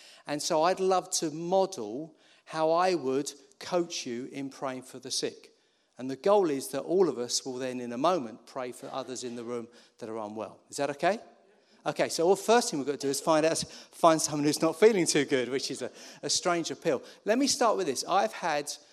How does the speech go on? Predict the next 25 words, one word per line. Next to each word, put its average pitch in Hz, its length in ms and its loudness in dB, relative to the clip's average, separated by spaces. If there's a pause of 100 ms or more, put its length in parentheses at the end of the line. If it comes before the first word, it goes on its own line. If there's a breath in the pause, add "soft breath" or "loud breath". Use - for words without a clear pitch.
(280 soft breath)
and 160 120 -2
I - 80 0
hadn't 277 340 0
planned 202 320 -2
to 147 120 -4
do 123 60 -6
this, 123 220 -4
I 156 40 -4
was 147 100 -8
gonna 160 140 -6
do 160 120 -6
it 147 100 -10
more 156 180 -6
generally, 165 420 -2
but 156 160 -8
actually 180 380 -4
the 143 80 -2
last 196 320 0
two 214 160 -8
days, 123 360 -10 (280 loud breath)
I've 147 180 -10
had 143 220 -6
a 135 100 -8
sore 175 600 -2 (320 loud breath)
back 143 280 -4